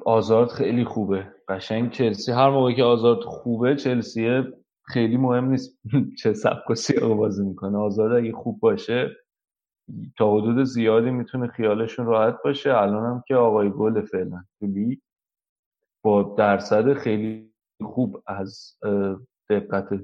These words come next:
توپ، راجع به دقت شصت و پنج درصدی آقای گلای لیگ اسپانیا حرف زدیم. آزار دقت تو-، شوتش هشتاد و سه درصده که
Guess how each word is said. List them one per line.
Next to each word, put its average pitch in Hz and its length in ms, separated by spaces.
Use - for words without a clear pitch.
توپ، 107 200
راجع 107 260
به 123 360
دقت 113 480
شصت 117 360
و 113 40
پنج 107 300
درصدی 107 560
آقای 117 320
گلای 113 400
لیگ 123 420
اسپانیا 110 400
حرف 139 160
زدیم. 151 380
آزار 113 420
دقت 123 520
تو-، 117 300
شوتش 135 560
هشتاد 107 340
و 101 40
سه 120 220
درصده 92 580
که - 80